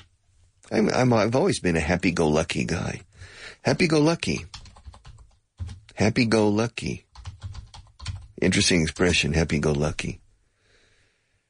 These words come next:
It va, va con guiones. Feliz guion ir guion suertudo. <laughs> Feliz ir suertudo. ¿Qué significa eso?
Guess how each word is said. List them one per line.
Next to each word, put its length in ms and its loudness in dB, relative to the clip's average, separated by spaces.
It 220 -2
va, 180 4
va 180 2
con 220 4
guiones. 600 0
Feliz 520 2
guion 460 2
ir 400 2
guion 440 2
suertudo. 640 0
<laughs> 0 -
Feliz 640 2
ir 140 2
suertudo. 640 -2
¿Qué 100 2
significa 440 2
eso? 280 -2